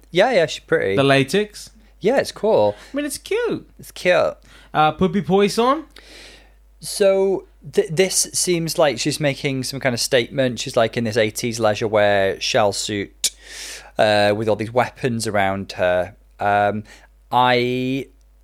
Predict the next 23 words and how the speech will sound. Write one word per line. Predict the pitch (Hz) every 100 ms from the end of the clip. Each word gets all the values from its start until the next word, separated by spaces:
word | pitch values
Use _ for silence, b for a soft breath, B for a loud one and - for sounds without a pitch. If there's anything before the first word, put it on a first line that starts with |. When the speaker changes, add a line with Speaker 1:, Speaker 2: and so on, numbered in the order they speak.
| -
Speaker 1:
think | - 165 151
I'd | 143
probably | - 147 147
like | 135 131
it | 123
better | 143 127 - 123
if | 117
I |
knew | 117 120 117
what | 113 85
she | 120
was | 107
referencing. | 110 101 - 92 - 90 87 87 b b b _ _
Overall, | 151 139 143 131
I'm | 123
not | 123 110
a |
big | 107 101
fan | - 95
of | 90
this | 90 80
look. | 69 - - - _ _ _ b b b b _ -
Speaker 2:
Well, | 311 285 269 262 -